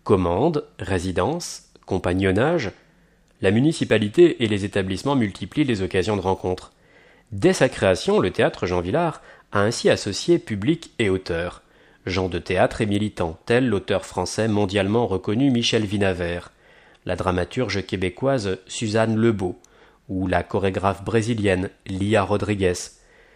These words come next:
C'est après avoir accueilli plusieurs spectacles de Lia Rodriguez, par exemple, que Gérard Astor et son équipe ont choisi d'accompagner sur plusieurs années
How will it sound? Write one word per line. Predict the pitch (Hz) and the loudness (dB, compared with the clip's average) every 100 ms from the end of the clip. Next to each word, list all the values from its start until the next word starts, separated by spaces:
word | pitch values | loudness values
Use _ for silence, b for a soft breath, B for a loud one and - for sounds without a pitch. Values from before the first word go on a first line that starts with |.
| b b b | b b b
C'est | - 107 | -2 2
après | 139 - 175 | 4 4 4
avoir | 107 120 | 4 2
accueilli | 101 - 98 147 | 0 0 0 0
plusieurs | - 95 92 | -2 -4 -4
spectacles | - 90 - 139 - 95 | -2 -4 0 0 0 -2
de | 87 | -2
Lia | 87 117 123 | 0 2 2
Rodriguez, | 98 92 90 90 98 123 156 113 - | 2 -2 -2 0 0 0 0 -4 -6
par | 82 | -6
exemple, | 90 120 165 - 95 87 | -4 -2 -2 -4 -8 -8
que | - | -6
Gérard | 92 113 127 156 104 | -2 -2 0 0 0
Astor | 101 - 147 95 | -2 -2 0 0
et | |
son | 98 92 92 | 0 -2 -2
équipe | 92 165 - 107 | -2 -6 -6 -4
ont | 95 | -4
choisi | - 120 110 160 | 0 2 2 0
d'accompagner | 110 95 107 92 87 90 131 170 | -2 -2 -2 -2 -4 -2 -2 -2
sur | - 92 - | -6 -8 -10
plusieurs | - 113 110 123 101 | -10 -6 -2 -2 0
années | 92 107 | 0 0